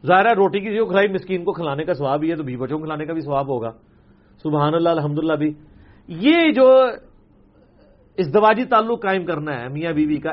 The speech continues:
اس پہ کسی مرد کو ثواب کیوں ملے گا، کسی عورت کو ثواب کیوں ملے گا؟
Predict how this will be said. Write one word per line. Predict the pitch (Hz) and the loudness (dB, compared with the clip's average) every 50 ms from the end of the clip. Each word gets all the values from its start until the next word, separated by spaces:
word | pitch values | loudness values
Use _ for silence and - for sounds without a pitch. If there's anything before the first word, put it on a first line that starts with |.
| - - | -8 -8
اس | 220 202 - - _ | -12 -14 -14 -16 _
پہ | - 208 208 208 208 | -4 -2 -2 -2 -2
کسی | 208 202 185 170 190 | -4 -6 -8 -6 -6
مرد | 156 156 180 185 151 - | -4 -4 -4 -4 -4 -6
کو | 202 202 | -6 -6
ثواب | - - 151 147 165 185 196 180 - | -6 -6 -2 0 0 0 0 -2 -4
کیوں | 208 180 | -6 -6
ملے | 147 135 117 120 113 104 | -4 -6 -6 -6 -6 -6
گا، | 113 120 127 139 139 | -6 -4 -4 -4 -6
کسی | 139 - 143 135 147 | -6 -10 -10 -6 -4
عورت | 151 147 156 165 - | -2 -2 -2 -4 -6
کو | - 170 | -8 -10
ثواب | - - 143 151 175 175 - | -8 -4 -2 0 0 0 -2
کیوں | - 156 131 | -4 -8 -8
ملے | 117 104 95 90 | -8 -10 -10 -12
گا؟ | 85 90 | -14 -16